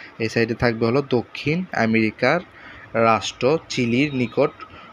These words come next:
প্রশান্ত মহাসাগর। তার মানে বাংলাদেশ যে সাইডে আছে, তার অপর সাইডে আছে হলো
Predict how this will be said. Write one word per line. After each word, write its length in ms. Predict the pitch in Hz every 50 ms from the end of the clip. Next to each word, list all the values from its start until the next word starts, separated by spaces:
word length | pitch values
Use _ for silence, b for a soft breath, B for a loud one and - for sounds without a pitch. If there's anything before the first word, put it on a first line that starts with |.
| B B -
প্রশান্ত 420 | - 120 - - 139 143 135 -
মহাসাগর। 580 | 117 107 104 95 92 - - - - - - - - - - - - - - - - - - -
তার 120 | - 107
মানে 140 | 104 113 117
বাংলাদেশ 500 | 107 120 120 120 120 120 113 127 131 123
যে 180 | - 127 120 113
সাইডে 300 | - 123 117 120 117 123
আছে, 220 | 120 113 - - 135 -
তার 140 | 117 117 113
অপর 340 | - - 127 123 - 127
সাইডে 340 | - - - 113 117 113 123
আছে 220 | 120 110 - - 113
হলো 260 | 113 120 139 180